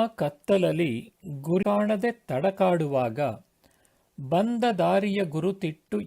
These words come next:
ಎಚ್ಚರದಿ ಚಲಿಸುವಂತೆ, ನದಿ ನೀರಿನೊಳು ಉರುಡು ಕಲ್ಗಳ ಮೇಲೆ ಹೆಜ್ಜೆ ಇಡುವಾಗ ಪಾದ ಹೊರಳದಂತೆ ಹೆಜ್ಜೆಯ ಮೇಲೆ ಹೆಜ್ಜೆ ಇಡುವಂತೆ,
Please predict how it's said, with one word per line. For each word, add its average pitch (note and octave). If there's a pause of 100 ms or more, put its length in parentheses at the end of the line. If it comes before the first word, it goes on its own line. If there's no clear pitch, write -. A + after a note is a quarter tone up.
ಎಚ್ಚರದಿ G#3 (180)
ಚಲಿಸುವಂತೆ, B2+ (1400)
ನದಿ F#3
ನೀರಿನೊಳು G3+ (120)
ಉರುಡು A3+
ಕಲ್ಗಳ F#3
ಮೇಲೆ E3
ಹೆಜ್ಜೆ G3
ಇಡುವಾಗ C3+ (1120)
ಪಾದ G3
ಹೊರಳದಂತೆ G3
ಹೆಜ್ಜೆಯ D3
ಮೇಲೆ G#3
ಹೆಜ್ಜೆ F3+
ಇಡುವಂತೆ, B2+